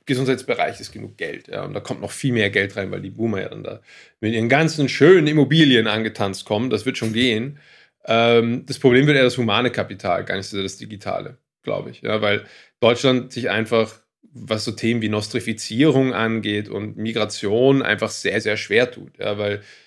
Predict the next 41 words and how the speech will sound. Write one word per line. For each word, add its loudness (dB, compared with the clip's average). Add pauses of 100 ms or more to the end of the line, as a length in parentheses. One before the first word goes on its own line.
(240)
eine -4
gewisse 0
Partei 2
es 0
geschafft -2
hat, -2
den -8
Diskurs 0 (180)
Migration 2
und -6
Asyl 0 (100)
in -8 (120)
eine 4
Sache 0
zu -14
schweißen 0
und -6
wir -4
sie -4
nicht -8
mehr 0
auseinanderkriegen. -2
Das -10
heißt, -10
man -6
kann -4
sie -8
nicht -10
mehr -6
diskutieren. 0 (460)
Wir -10
brauchen 2
dringendstens 4
Arbeitsmigration, -2
aber 0 (380)
wenn -2
dann -2
die -8
ganze -4
Zeit 2
auch -2